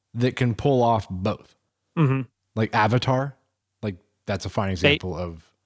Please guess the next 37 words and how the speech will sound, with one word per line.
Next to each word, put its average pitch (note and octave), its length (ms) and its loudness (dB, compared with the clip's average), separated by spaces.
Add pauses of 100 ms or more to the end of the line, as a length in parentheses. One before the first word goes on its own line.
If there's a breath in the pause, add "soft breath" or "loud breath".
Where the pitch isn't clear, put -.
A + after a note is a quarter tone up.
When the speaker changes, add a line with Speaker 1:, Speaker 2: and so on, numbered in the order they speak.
Speaker 1:
having F#2+ 340 -2
both F#2 240 0
of A2 40 0
Speaker 2:
But G#3 100 6
Speaker 1:
those. A2+ 300 0 (220)
Speaker 2:
getting C3 160 4
Speaker 1:
Well B2 100 2
done. G#2+ 200 4
Speaker 2:
both, A2+ 140 -2
yep. B2 200 0 (420)
Speaker 1:
Yeah, - 120 -12 (180)
but A2 120 0
no, A#2+ 200 6
that B2 180 0
sucks - 280 0
for B2 120 2
them. G#2 360 2
Sorry, A2 360 2
the G2+ 240 2
Speaker 2:
Yeah. C4 180 4
Speaker 1:
sorry D3+ 160 4
to A2+ 60 2
hear A#2+ 160 2
that. G2+ 220 2
They're F#2+ 260 0 (300)
Lords G#2 600 2
of F#2 120 2
the F#2+ 360 2
Ring, G#2+ 300 2
what G#2+ 120 4
it G#2+ 40 2
was G#2+ 140 -4
called, G#2+ 280 0
Lor-, A#2+ 240 4
Rings B2 300 2
of C#3 60 -2
Speaker 2:
Well, G3 100 6